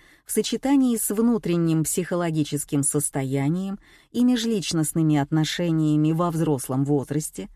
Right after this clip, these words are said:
необходимо принимать во внимание, чтобы добиться исцеления. Комплексный подход наиболее эффективен для лечения переедания.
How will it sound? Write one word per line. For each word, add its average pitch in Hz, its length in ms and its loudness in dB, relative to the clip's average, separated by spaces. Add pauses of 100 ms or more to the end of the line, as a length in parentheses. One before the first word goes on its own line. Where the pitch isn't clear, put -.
(340)
необходимо 220 640 2
принимать 180 540 0
во 170 120 0
внимание, 190 680 2
чтобы 262 440 -4
добиться 156 720 -2
исцеления. 151 1040 -4 (760)
Комплексный 156 640 0
подход 160 580 -4 (360)
наиболее 220 640 2 (120)
эффективен 233 680 0
для 214 180 2
лечения 202 720 -2
переедания. 156 1040 -2